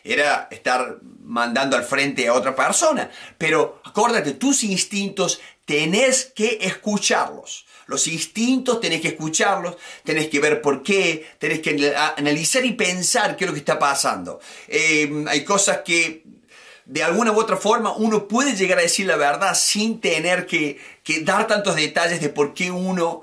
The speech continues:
no se siente bien con otra persona, pero el tema está en ser honestos. Bárbaro, acordate,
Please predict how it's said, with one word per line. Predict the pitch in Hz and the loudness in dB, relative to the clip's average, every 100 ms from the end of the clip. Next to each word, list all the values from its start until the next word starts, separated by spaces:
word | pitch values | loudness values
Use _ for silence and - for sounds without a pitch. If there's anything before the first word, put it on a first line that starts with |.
| - - | -16 -8
no | 143 170 170 | 0 0 0
se | - 143 | -2 0
siente | 170 165 151 | 0 -2 -4
bien | 170 233 | -4 -2
con | 220 | 0
otra | 175 170 | 0 0
persona, | 170 156 151 175 165 165 156 - | 0 0 0 0 0 -4 -6 -6
pero | 170 170 160 - - _ _ _ _ _ _ | -2 2 0 -2 -18 _ _ _ _ _ _
el | 127 139 135 135 | -2 0 0 0
tema | 165 170 151 | 0 0 0
está | - 165 165 | 0 0 0
en | 147 120 | 0 0
ser | 156 143 | 2 2
honestos. | 135 143 147 - - - - - - - | 4 2 0 -2 -12 -16 -16 -16 -20 -8
Bárbaro, | - 220 180 117 - | 0 2 2 0 -2
acordate, | - 240 247 226 - | 0 2 2 0 -2